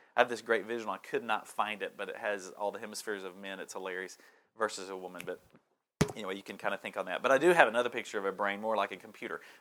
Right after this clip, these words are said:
This is it. There's an on and off button for a man, and for a woman, there's all these other,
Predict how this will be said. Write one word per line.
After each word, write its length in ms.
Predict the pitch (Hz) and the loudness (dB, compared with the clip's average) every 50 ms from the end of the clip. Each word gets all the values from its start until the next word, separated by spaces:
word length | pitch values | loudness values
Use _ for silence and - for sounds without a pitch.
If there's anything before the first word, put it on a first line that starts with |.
| - | -2
This 160 | - 123 131 135 | -2 0 0 2
is 100 | 127 139 | 4 6
it. 160 | 143 113 - | 6 6 6
There's 140 | 104 110 113 | 4 0 0
an 80 | 104 | 0
on 180 | 87 107 113 123 | 2 4 4 6
and 80 | 131 | 8
off 240 | 123 113 123 - 127 | 8 8 8 8 6
button 220 | 123 123 123 135 135 | 4 4 4 4 0
for 140 | - 147 | 0 0
a 40 | 135 | 2
man, 360 | 127 110 98 95 90 110 127 - - - - - - - - | 2 2 2 2 0 -2 -6 -10 -20 -20 -20 -20 -18 -10 -8
and 120 | 113 110 | -8 -2
for 120 | - - 123 | 4 6 6
a 40 | 117 | 6
woman, 260 | 113 113 113 113 110 | 6 2 0 0 -2
there's 140 | 107 104 104 | -2 -2 2
all 220 | - 104 107 104 | 4 6 6 6
these 180 | 107 104 92 - | 4 0 -2 -2
other, 320 | 85 104 107 104 98 95 | -2 -2 -2 -2 -4 -4